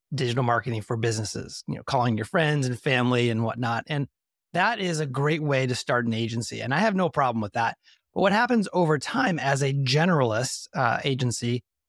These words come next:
where you're working with businesses of all shapes and sizes, you, at a certain point, it becomes difficult to kinda scale some of the things that,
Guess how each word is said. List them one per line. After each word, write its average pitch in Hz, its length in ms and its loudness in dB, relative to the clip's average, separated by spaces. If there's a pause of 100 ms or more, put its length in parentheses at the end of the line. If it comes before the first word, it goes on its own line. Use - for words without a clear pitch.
(100)
where 147 120 2
you're 147 180 4
working 147 240 0
with 139 260 2
businesses 135 460 2
of 127 140 2
all 120 120 4
shapes 135 320 0
and 123 80 -2
sizes, 117 540 -2 (540)
you, 170 180 0
at 170 180 2
a 165 80 2
certain 165 360 0
point, 147 500 2
it 135 80 -4
becomes 139 480 2
difficult 147 540 0
to 135 440 2 (360)
kinda 143 140 -2
scale 127 680 0
some 156 160 0
of 143 40 2
the 135 120 2
things 131 320 0
that, 120 200 0